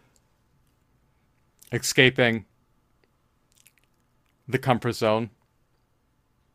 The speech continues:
entails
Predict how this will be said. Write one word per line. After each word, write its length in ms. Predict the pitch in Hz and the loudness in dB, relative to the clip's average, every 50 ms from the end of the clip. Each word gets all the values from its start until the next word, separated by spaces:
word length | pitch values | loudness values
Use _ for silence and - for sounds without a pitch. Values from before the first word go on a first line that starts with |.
| _ _ _ _ _ _ _ _ _ _ _ _ _ _ _ _ _ _ _ _ _ _ _ _ _ _ _ _ _ _ _ _ _ _ _ _ _ - - | _ _ _ _ _ _ _ _ _ _ _ _ _ _ _ _ _ _ _ _ _ _ _ _ _ _ _ _ _ _ _ _ _ _ _ _ _ -12 -6
entails 680 | - 143 135 131 139 127 117 117 113 113 107 - - - | -4 -4 -2 0 2 4 4 4 2 0 -2 -6 -12 -20